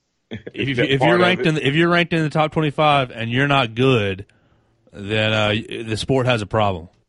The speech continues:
Speaker 1: Yeah, I would say probably. I, I still love it,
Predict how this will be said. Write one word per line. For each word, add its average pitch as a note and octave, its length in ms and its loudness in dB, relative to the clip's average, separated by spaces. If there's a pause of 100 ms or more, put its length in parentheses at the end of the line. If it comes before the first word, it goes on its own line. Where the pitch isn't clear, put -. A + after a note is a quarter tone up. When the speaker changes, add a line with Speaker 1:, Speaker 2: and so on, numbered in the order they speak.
(640)
Speaker 1:
Yeah, A#2+ 260 -2
I A#2 200 0
would B2+ 160 -4
say A2+ 240 -4
probably. G2+ 640 -6 (1160)
I, B2+ 260 0
I - 20 -6
still E3+ 240 -2
love D#3+ 320 0
it, F3 180 -6